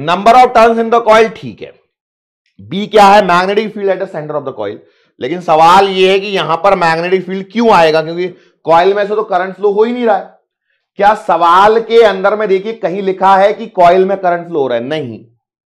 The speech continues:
तो फिर मैग्नेटिक फील्ड कौन देगा? तो भैया, मैग्नेटिक फील्ड दिया जाएगा सोलेनॉइड के द्वारा, क्योंकि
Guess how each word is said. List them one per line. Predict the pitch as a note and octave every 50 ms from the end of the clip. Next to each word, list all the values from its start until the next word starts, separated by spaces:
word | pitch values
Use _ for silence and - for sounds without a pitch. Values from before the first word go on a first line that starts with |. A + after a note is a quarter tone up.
| _ _ _ _ _
तो | - D#3
फिर | F#3+ F#3 F3+
मैग्नेटिक | E3+ E3+ E3 E3+ F#3 G3+ G#3+ A3 G#3 F#3+
फील्ड | A3 A3 A3 -
कौन | - G#3+ G#3 G#3 G#3 F3+
देगा? | D#3 C#3 - G#2+ G#2 G#2+ - _ _ _ _ _ _ _
तो | D#3+ D3
भैया, | C3+ C#3 D#3 G3+ G#3+ G3+
मैग्नेटिक | F3+ E3+ E3+ F3 F#3 F#3 G#3 A3+ B3 B3+ B3+ G#3+ -
फील्ड | - A3 A3+ A3+ A#3
दिया | A3 F3 G3+ G3+ G#3+ G#3+ G#3+
जाएगा | F#3+ G3 F#3 F3+ F3+ F3+ G#3 A3+
सोलेनॉइड | A3 - - G#3 F#3 F#3+ G3+ A3 G#3+ G#3 G3 G3 G3 F#3+
के | F#3 F3+
द्वारा, | D#3+ D#3+ D3+ C#3+ C#3+ D#3+ F#3 - - - _ _ _ _ _
क्योंकि | F#3+ G3+ G3 B3 C4